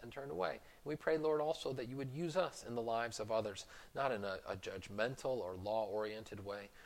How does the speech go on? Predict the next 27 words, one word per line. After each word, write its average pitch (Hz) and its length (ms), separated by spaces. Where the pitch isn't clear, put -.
but 101 100
in 107 60
a 98 80
way 113 320
oriented 104 540
toward 101 200
reconciliation 107 960
and 98 140
blessing, 117 480
as 107 120
together 120 500
we 117 80
seek 123 460
to 113 80
live 123 440
and 110 120
to 104 100
walk 120 520
in 104 120
your 110 180
ways, 117 560
which - 240
is 123 300
for - 120
the 101 60
best 120 340
of, 104 120